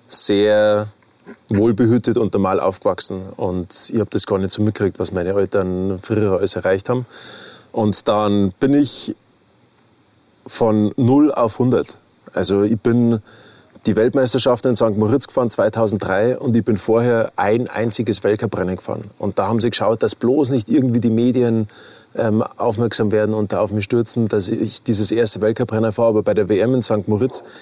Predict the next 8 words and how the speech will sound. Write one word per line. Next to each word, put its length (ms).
das 200
war 160
halt 180
so, 460
ey, 100
da 120
waren 180
gleich, 400